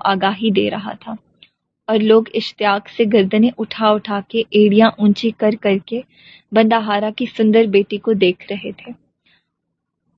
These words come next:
اور وان فاتح بالکل ساکت ہوئے، کے ایل کے اس بہروپیے کو دیکھ رہا تھا جس کو ہر طرح کا بھیس بدلنا آتا تھا۔ وہ پلک تک نہیں جھپک پا رہا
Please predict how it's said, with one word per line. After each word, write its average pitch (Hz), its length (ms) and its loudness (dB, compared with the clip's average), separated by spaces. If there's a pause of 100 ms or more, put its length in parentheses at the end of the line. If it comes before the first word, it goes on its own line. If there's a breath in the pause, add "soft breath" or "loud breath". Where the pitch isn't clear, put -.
(120)
اور 214 240 2
وان 214 260 2 (100)
فاتح 240 300 -2 (500)
بالکل 226 380 0 (140)
ساکت 226 500 -4
ہوئے، 196 140 -2 (460)
کے 233 120 2
ایل 220 260 4
کے 240 160 -6
اس 233 200 -6
بہروپیے 220 600 0
کو 226 160 0
دیکھ 202 360 0
رہا 214 280 -8
تھا 226 140 -12 (520)
جس 240 260 -2
کو 254 140 -4
ہر 226 220 -2 (100)
طرح 226 240 0 (100)
کا 247 100 4
بھیس 202 420 -2
بدلنا 202 420 0
آتا 208 300 -8
تھا۔ - 140 -14 (880 soft breath)
وہ 240 80 4
پلک 233 420 0
تک 240 240 -6
نہیں 233 340 4
جھپک 220 340 -4
پا 214 180 -4
رہا 214 200 -8